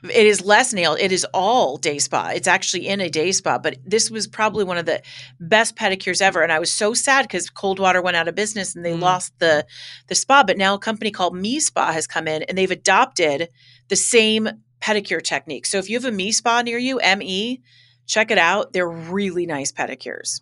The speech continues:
Speaker 2: Wow.
Speaker 1: Really good.
Speaker 2: 'Cause I often find that I've had, I would say, at best,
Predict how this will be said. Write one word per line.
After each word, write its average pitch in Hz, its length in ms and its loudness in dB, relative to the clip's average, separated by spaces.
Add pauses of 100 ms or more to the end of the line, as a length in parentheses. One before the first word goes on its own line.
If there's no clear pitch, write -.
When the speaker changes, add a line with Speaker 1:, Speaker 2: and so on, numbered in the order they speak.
Speaker 2:
Wow. 214 420 -2
Speaker 1:
Really 165 200 0
good. - 180 -10 (240)
Speaker 2:
'Cause 262 160 2
I 302 100 4
often 440 340 4
find 339 480 4 (520)
that 254 240 4 (380)
I've 254 180 2
had, 285 380 2 (120)
I 233 140 4
would 269 160 0
say, 240 540 2 (440)
at 208 260 0
best, 202 460 0